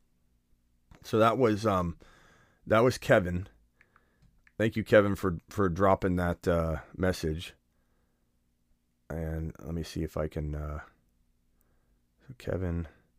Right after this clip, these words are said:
let me see if I can play this other one right now. If you guys wanna leave messages on the daily, all you gotta do is go to my Instagram, click the subscribe button.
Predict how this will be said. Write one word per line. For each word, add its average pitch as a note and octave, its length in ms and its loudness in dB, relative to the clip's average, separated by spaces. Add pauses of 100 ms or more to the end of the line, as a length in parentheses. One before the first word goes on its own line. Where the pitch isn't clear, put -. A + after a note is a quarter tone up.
(280)
let - 80 -8
me F2+ 60 -6
see - 120 -10
if G2 40 -2
I F2+ 80 2
can E2 100 -2
play E2 180 0
this D2+ 180 -2
other E2 160 2
one D#2 140 -2
right D2+ 120 -2
now. E2+ 80 2
If E2 140 -2
you A#2+ 40 2
guys D#3 220 8
wanna D#3+ 160 6
leave C3 240 4
messages A#2+ 500 2
on A2 140 4
the G#2+ 80 2
daily, G2+ 560 2 (240)
all A2+ 100 4
you B2 60 6
gotta A#2+ 160 8
do A#2 140 4
is G#2+ 100 2
go A#2 140 8
to A2 60 6
my G#2 140 4
Instagram, G#2 540 2
click C3+ 200 0
the A2 100 4
subscribe A#2 600 2
button. F2 320 2